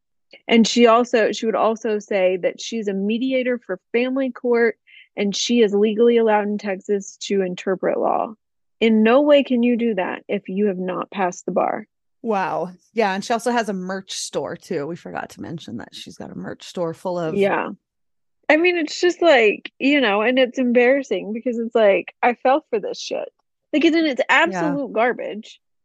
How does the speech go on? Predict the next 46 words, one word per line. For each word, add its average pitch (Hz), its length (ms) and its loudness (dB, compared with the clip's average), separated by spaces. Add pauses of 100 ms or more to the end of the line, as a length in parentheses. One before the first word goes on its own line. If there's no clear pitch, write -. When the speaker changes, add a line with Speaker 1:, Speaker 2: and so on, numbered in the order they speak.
Speaker 1:
Like, 247 200 2
I 262 140 2
should 262 220 -4
know 226 200 -4
better. 175 400 -2
I'm 240 160 -2
an 247 120 0
intelligent 240 580 2
person. 196 540 -6
I 226 140 2
should 214 220 2
have 202 220 4 (400)
trusted 202 460 0
my 196 140 -4
instinct, 185 760 -6
but 160 140 2
I 160 80 2
didn't. - 400 -6 (540)
Speaker 2:
And 240 140 0
I 247 80 2
think 330 280 -2
that's 320 260 -2
usually 247 280 0
always 196 240 -2
the 175 100 -8
lesson, 170 360 -6
right? 160 320 -10 (140)
It's 233 240 -4
like, 175 240 -4
Speaker 1:
Right. 185 240 4
Speaker 2:
"Dang 240 220 4
it, 349 240 0
my 190 140 -6
gut 226 260 2
was 247 160 0
right 226 220 -2
again." 202 340 -6 (220)
<laughs> - 180 0 (200)
Speaker 1:
Right. 240 520 2
<laughs> - 220 0 (560)
How 302 140 6
did 311 120 2
I 311 160 2
fall 247 300 -2
for 202 140 -8
this? 175 260 -8